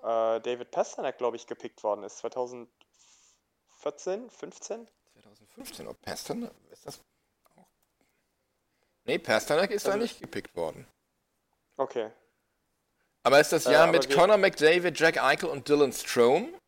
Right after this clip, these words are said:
Speaker 2: auf eins bis drei. Und
Speaker 1: Ja,
Speaker 2: in diesem
Speaker 1: die
Speaker 2: Jahr
Speaker 1: übrigens
Speaker 2: Ja?
Speaker 1: alle keine, nicht so weit sind wie einige der Leute. Nee, ich weiß gar nicht, worauf du hinaus möchtest.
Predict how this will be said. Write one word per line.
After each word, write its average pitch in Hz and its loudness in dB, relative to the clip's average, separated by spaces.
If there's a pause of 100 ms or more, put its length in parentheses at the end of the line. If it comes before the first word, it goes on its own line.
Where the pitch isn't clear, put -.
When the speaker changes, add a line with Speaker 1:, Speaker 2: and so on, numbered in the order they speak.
(280)
Speaker 2:
auf - -14
eins 120 -4
bis 120 -12
drei. 98 2 (840)
Und 156 4
Speaker 1:
Ja, 120 4
Speaker 2:
in 156 2
diesem 202 0
Speaker 1:
die 143 6
Speaker 2:
Jahr 143 8
Speaker 1:
übrigens 143 -8 (220)
Speaker 2:
Ja? 110 2 (300)
Speaker 1:
alle 123 -2
keine, 135 -2
nicht 139 -14
so 151 -2
weit 139 2
sind 151 -12
wie 135 -6
einige 135 -6
der 135 -2
Leute. 131 -4 (840)
Nee, 127 -6
ich - -10
weiß 127 -4
gar 123 -8
nicht, 120 -18
worauf 120 -14
du 123 -16
hinaus 123 -14
möchtest. - -20